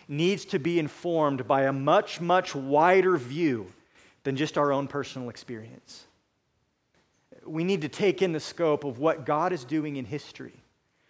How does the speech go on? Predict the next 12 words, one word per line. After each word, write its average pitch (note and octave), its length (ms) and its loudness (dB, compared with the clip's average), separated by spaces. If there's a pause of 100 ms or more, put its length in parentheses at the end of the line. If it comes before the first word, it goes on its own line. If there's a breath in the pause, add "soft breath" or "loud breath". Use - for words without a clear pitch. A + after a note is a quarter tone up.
(160)
what F3 280 4
God F3 280 8
has D#3+ 160 -2
done E3+ 260 -2
throughout D3+ 440 -2
time, A2 420 -12 (500 loud breath)
and D#3+ 220 0
let C3+ 260 4
that F3+ 340 6
inform D#3+ 800 -4
our C#3 180 -4
view A2+ 520 -6